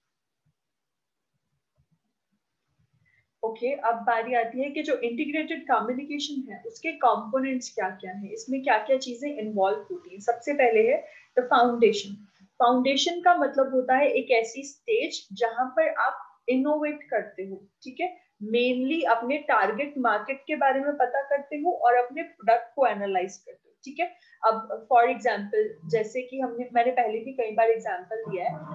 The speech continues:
अगर suit sell out करने हैं तो मैं suits को South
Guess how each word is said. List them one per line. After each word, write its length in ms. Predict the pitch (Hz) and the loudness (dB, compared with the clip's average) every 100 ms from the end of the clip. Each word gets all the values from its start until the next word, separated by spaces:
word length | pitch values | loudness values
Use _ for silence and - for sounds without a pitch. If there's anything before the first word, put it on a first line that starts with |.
| - - | -6 0
अगर 140 | 311 | 0
suit 400 | 403 - 302 359 | 0 -4 0 0
sell 320 | - - 302 277 | 0 -4 -2 2
out 260 | 254 247 - | 0 -2 -4
करने 280 | 226 220 | -4 -4
हैं 200 | 202 - _ _ _ | -12 -14 _ _ _
तो 180 | 311 330 | -4 -2
मैं 300 | 285 269 311 - _ _ | 0 0 -2 -12 _ _
suits 560 | - 294 320 - - - | -8 -2 -2 -2 -12 -2
को 200 | 269 339 | 0 0
South 420 | - 277 269 | 0 4 4